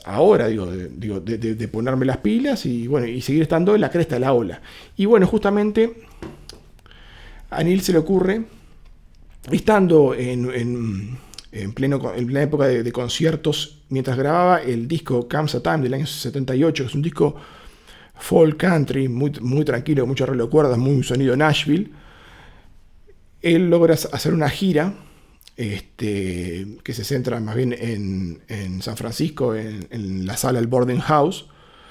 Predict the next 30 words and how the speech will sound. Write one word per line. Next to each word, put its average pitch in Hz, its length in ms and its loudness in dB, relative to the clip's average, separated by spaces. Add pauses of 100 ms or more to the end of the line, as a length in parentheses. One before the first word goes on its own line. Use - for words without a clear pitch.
(600)
donde 196 160 4
empieza 226 180 4
a - 20 4
presentar 214 300 4
temas 208 260 0
acústicos 208 680 0 (140)
que 190 100 4
él 190 60 6
ya 220 120 2
había 240 200 4
grabado 151 560 6
antes 156 240 2
en 123 60 0
la 127 60 0
década 135 260 0
de, 117 180 0
en 117 60 -6
setenta 123 280 -4
y 131 60 -4
seis, 135 300 0
en 113 60 -6
realidad, 117 400 -4 (480)
en 110 400 -6
el 117 120 -2
Indigo 135 300 2
Ranch 143 320 2
de, 113 460 -2
de, 104 160 -6
de 117 100 -4
Malibu. 143 500 0